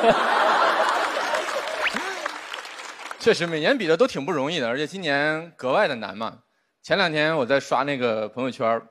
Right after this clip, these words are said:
我看到我有一个做综艺节目的朋友，他在筹备一个新节目，名字叫《种地吧少年》。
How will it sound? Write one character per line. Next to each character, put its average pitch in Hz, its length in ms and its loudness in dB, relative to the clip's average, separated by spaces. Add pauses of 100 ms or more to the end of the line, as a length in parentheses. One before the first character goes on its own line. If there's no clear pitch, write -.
(100)
我 - 100 -12
看 156 160 2
到 151 80 8
我 139 100 6
有 143 80 4
一 117 100 0
个 131 100 -2
做 131 160 0
综 131 180 -2
艺 135 60 -2
节 110 120 -4
目 117 160 -4
的 123 160 0
朋 113 220 -4
友， 127 100 0
他 120 80 -2
在 139 120 2
筹 131 160 -6
备 143 160 2
一 131 80 0
个 139 80 0
新 151 180 -8
节 113 160 -2
目， 135 240 -4 (580)
名 131 200 -6
字 170 100 -6
叫 160 240 6 (100)
《种 196 200 -4
地 196 160 -2
吧 113 100 4
少 180 220 6
年》。 113 280 0